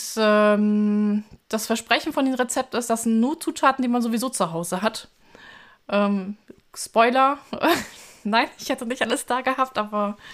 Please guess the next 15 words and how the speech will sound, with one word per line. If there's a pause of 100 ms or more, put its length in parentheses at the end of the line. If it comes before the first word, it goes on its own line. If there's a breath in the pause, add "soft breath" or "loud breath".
(220 loud breath)
vielleicht
werde
ich
demnächst
einfach
mal (260)
die
Zutaten
mit,
mitholen, (800 loud breath)
ähm,
dass
man
das
hat.